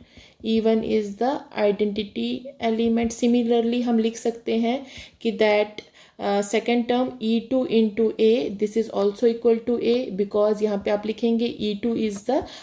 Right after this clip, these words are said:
identity element। So, यहाँ से हमारे पास क्या आ जाएगा कि जो ये दोनों इक्वेशंस हमारे पास इक्वल आ रही हैं,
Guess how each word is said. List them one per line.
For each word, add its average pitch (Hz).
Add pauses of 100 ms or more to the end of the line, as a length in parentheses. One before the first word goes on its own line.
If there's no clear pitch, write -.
(160)
identity 202 (140)
element। - (340)
So, -
यहाँ 226
से 269
हमारे 254
पास 254
क्या 269
आ 254
जाएगा 240
कि 247
जो 247
ये 233
दोनों 214
इक्वेशंस 240
हमारे 226
पास 233
इक्वल 240
आ 233
रही 240
हैं, 262